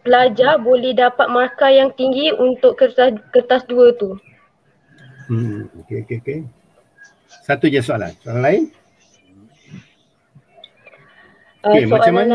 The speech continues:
Speaker 1: lain,
Speaker 2: nak
Speaker 1: dia orang kata, dia orang tanya.
Speaker 2: Hmm.
Speaker 1: Ya, Ustaz?
Speaker 2: Hmm. Okey, baik. Ustaz jawab soalan tadi. Macam mana nak dapat markah tinggi?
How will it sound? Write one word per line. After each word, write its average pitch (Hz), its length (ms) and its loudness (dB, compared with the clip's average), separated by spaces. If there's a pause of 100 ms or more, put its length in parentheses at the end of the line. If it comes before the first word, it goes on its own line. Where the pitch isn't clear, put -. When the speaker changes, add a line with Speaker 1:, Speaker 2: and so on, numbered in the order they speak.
Speaker 1:
lain, - 160 2
Speaker 2:
nak - 80 -4
Speaker 1:
dia 247 160 0
orang 247 160 -6
kata, 254 200 -8
dia 233 120 -2
orang 247 160 -2
tanya. - 240 -8
Speaker 2:
Hmm. - 80 -20 (1500)
Speaker 1:
Ya, 226 180 2
Ustaz? 330 280 0 (960)
Speaker 2:
Hmm. 120 260 -4 (1040)
Okey, 127 120 -6
baik. 113 220 -4 (640)
Ustaz - 240 -8
jawab 160 280 0
soalan 139 280 -2
tadi. 101 240 -8
Macam 123 360 -6
mana 202 200 -2
nak 156 160 -6
dapat 139 240 -6
markah 127 400 -10
tinggi? 101 320 -10